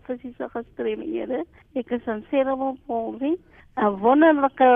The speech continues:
miracle that happened is dat my spraak, soos ek kan aflei, is ek getassie, maar nie. Ek is 'n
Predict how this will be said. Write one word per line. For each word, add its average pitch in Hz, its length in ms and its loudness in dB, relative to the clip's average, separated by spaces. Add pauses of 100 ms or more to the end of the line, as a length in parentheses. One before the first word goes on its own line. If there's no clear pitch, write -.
(540)
miracle 262 720 2
that 233 260 -4
happened 247 400 -6
is 233 200 -4
dat 226 240 0
my 240 300 2 (120)
spraak, 277 500 2
soos 254 140 -12
ek 240 180 -8
kan 208 300 -4 (320)
aflei, 226 500 -4 (400)
is 233 180 -4
ek 277 140 -4
getassie, 220 520 -2
maar 214 160 0
nie. 226 280 -6
Ek 254 120 -2
is 254 160 -2
'n 226 140 -2